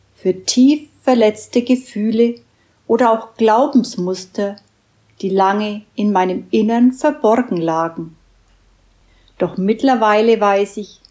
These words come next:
es sind meine eigenen Aufgaben und nur ich kann sie auflösen. Zu dieser Zeit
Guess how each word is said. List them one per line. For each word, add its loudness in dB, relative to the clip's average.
es -8
sind 0
meine -2
eigenen 0
Aufgaben -4
und -8
nur -2
ich 0
kann -4
sie -6
auflösen. -4
Zu 0
dieser 2
Zeit 2